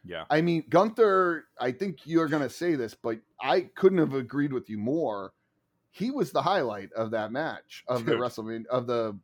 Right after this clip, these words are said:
Speaker 2: I keep calling it WrestleMania, the Royal Rumble match. Like, e-, even the,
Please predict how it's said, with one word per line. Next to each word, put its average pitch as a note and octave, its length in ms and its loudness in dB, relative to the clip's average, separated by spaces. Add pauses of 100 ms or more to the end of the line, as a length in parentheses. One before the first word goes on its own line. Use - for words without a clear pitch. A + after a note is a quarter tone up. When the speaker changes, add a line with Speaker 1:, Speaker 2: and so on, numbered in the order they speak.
Speaker 2:
I - 40 -20
keep - 200 -16
calling B2+ 220 -6
it - 100 -14
WrestleMania, G#2+ 340 -8
the G2+ 80 -12
Royal A#2+ 280 -4
Rumble A#2+ 240 -4
match. D3+ 340 -6
Like, B2+ 240 -4 (1080)
e-, F3+ 80 -2 (100)
even C4+ 320 0
the, G#3+ 200 4